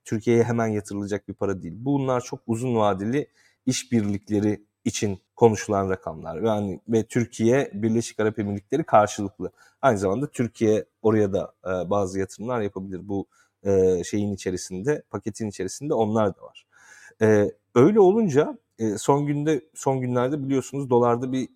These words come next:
tekrar sıçrama gördük. Yirmi yedi, e, limitini de geçti,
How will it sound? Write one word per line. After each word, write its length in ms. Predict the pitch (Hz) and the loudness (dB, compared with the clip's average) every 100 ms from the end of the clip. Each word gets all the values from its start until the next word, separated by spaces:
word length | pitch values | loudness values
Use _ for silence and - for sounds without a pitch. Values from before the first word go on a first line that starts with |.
| _ - | _ -8
tekrar 300 | 139 127 107 | -4 0 0
sıçrama 580 | - - 101 95 92 - | -2 -8 -6 -6 -8 -10
gördük. 500 | 95 98 90 151 - | -2 -2 -2 -6 -6
Yirmi 280 | 120 117 117 | -2 0 0
yedi, 340 | 117 123 117 _ _ _ | 0 0 -2 _ _ _
e, 300 | 101 101 98 | -6 -2 -2
limitini 420 | 107 113 107 113 110 | -2 -4 -4 -6 -4
de 80 | |
geçti, 460 | 95 92 - - 92 | -2 -4 -8 -10 -12